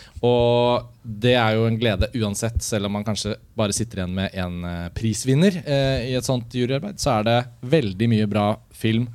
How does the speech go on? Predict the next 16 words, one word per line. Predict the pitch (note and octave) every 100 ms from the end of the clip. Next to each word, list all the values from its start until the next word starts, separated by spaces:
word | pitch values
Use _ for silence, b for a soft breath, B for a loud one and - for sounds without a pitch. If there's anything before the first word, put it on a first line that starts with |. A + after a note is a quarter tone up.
| B B B -
også | - - D#3
i | A#2
da | A#2 G#2+
dette | A2 - -
programmet. | G#2 F2+ - - B B B B B B B -
Og | D#3
for |
å | F#3+
snakke | G3+ A#3+ G#3+
om | A3+
noe | A#3
som | E3+ G3+
ikke | G3
er | E3+
så | -
profilert, | E3+ F#3 - A3 G#3 F4 - -